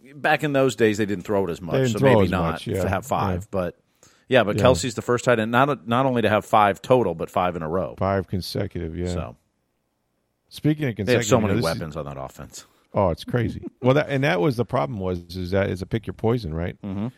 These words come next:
Speaker 2: And they, they rolled the dice and they said, "We're gonna double Kelsey
Speaker 1: Yep.
Speaker 2: because we don't want him getting off, and we think, you know, we'll take our chances with Carlton Davis and Tyreek Hill." And, I mean, it just, it bit 'em,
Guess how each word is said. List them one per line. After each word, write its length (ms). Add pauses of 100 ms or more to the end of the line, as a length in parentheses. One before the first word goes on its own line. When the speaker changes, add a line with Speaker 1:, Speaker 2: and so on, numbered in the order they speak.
(260)
Speaker 2:
And 240
they, 180
they 280
rolled 220
the 60
dice 360
and 80
they 100
said, 420
"We're 120
gonna 160
double 280
Kelsey 560 (400)
Speaker 1:
Yep. 160 (140)
Speaker 2:
because 260
we 100
don't 120
want 160
him 140
getting 240
off, 420 (120)
and 300
we 140
think, 300 (180)
you 100
know, 260
we'll 120
take 240
our 100
chances 400
with 140
Carlton 260
Davis 240
and 100
Tyreek 280
Hill." 240
And, 120
I 40
mean, 160
it 80
just, 400
it 160 (120)
bit 160
'em, 280